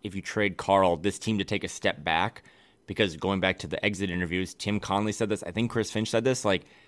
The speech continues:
there is a massive, massive importance in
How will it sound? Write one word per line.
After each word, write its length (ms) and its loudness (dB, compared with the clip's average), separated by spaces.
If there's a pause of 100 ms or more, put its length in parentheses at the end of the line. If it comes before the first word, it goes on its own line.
(220)
there 200 8
is 120 8
a 140 6
massive, 840 0
massive 640 0 (300)
importance 760 0
in 360 -4